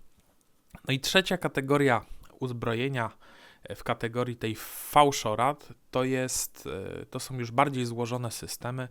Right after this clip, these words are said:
które nie są naprowadzane przez żołnierza, tylko posiadają systemy automatyki i naprowadzane są jako przeciwlotnicze właśnie przez automatykę.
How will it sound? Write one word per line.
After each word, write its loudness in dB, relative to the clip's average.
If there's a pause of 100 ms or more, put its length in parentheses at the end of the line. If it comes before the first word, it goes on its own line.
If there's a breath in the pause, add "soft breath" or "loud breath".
które 0 (420)
nie 0
są -2
naprowadzane 0
przez -4
żołnierza, -6
tylko -8 (100)
posiadają -4
systemy -6
automatyki -4 (140)
i -6
naprowadzane -4
są -6 (180)
jako -6
przeciwlotnicze -6 (220)
właśnie -6 (120)
przez -2 (460)
automatykę. -4